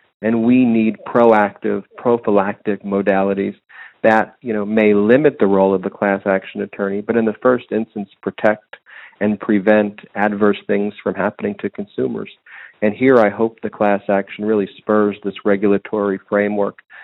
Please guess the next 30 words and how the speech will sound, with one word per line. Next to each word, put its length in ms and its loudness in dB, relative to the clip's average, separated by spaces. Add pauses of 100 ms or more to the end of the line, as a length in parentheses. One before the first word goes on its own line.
(180)
and 120 0
that 160 0
this 200 0
is 100 -2
an, 120 2
a 60 0 (160)
shining 300 2
example 560 -2
of 140 -10
the 80 -4
work 260 -2
that 140 -10
class 320 -2
action 380 -4
attorneys 460 -8
can 180 -6
do, 260 0 (580)
um, 400 -2
and 460 -6
in 140 -4
the 80 4
largest 440 2
class 320 0
action, 400 0
I 80 -4
think, 340 -8
that's 180 -6
ever 200 2
been 160 -2
filed 460 -2